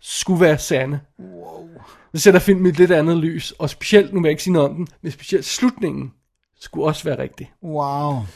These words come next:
Speaker 1: Øh, og resulterede altså i retssager simpelthen for at få reforme-, reformeret fængselssystemet, ikke?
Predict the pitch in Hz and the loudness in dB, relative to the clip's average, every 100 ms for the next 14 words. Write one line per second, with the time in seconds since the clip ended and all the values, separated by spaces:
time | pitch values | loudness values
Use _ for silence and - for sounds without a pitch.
0 | - - - - 175 165 165 165 165 - | -20 -20 -20 -4 0 2 2 2 0 2
1 | 196 170 147 151 139 139 - 196 147 143 | 2 4 0 -2 -2 -4 0 4 4 2
2 | 160 147 143 - 143 131 - 156 147 139 | -2 -4 -6 -6 -6 -6 -10 -8 -4 -4
3 | 147 147 165 156 147 156 151 143 - 139 | -2 -4 -6 -6 -6 -4 -4 -6 -8 -10
4 | - 143 151 - - 160 165 | -10 -14 -14 -12 -10 -10 -10